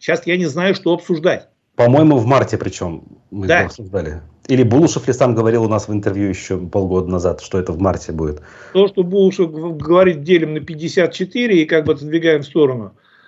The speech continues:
Speaker 1: А вот у Алана Викторовича все-таки более достоверная информация. Вот я тебе серьезно говорю, я к нему, вот мне он, он очень симпатичен. Вот честно тебе говорю. При всех вот там фокусах и вопросах он мне симпатичен.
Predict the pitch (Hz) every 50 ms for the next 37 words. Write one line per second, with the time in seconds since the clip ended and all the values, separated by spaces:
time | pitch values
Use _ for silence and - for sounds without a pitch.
0 | _ - 139 139 139 135 156 160 170 190 190 180 180 185 196 190 - 170 151 -
1 | - - 156 - 185 165 170 190 170 151 139 127 131 170 165 156 151 139 143 143
2 | 135 - 165 170 202 226 - - 156 147 151 139 - - 202 220 214 190 170 147
3 | 135 143 165 160 - 208 196 208 202 185 190 196 196 196 - _ _ - 202 196
4 | 196 - _ _ _ - 185 226 339 302 240 240 247 247 - 226 262 254 - 247
5 | 233 226 - 196 160 131 156 143 156 147 139 143 131 110 - 101 107 - - 143
6 | 147 - - 185 156 - 139 120 135 123 123 120 123 117 110 104 - 160 - -
7 | - 247 226 190 202 190 - 196 185 156 - - - - _ _ _ - 285 330
8 | 330 - - 185 165 - - 180 175 170 180 190 196 320 339 285 - - 202 226
9 | 226 185 - 190 160 151 160 147 139 143 131 101 95 95 92